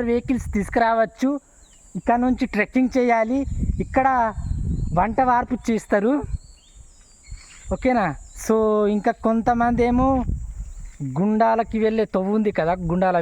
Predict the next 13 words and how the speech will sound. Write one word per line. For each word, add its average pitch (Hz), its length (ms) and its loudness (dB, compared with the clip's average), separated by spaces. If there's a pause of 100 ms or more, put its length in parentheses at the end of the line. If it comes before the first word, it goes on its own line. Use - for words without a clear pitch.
విలేజ్కి, 175 420 -4 (640)
అటు 190 120 -4 (180)
ఒక 175 200 0
రివర్ 202 300 2
ఉంది, 196 200 0 (100)
అక్కడ 196 200 0 (100)
కూడా 202 220 2
కొంతమంది 190 560 0 (960)
వండుకుని 180 400 0 (100)
తింటారు. 170 400 0 (1400)
పెద్దయ్య 170 420 2 (140)
దేవుని 175 320 2 (100)
దేవస్థానం 165 600 0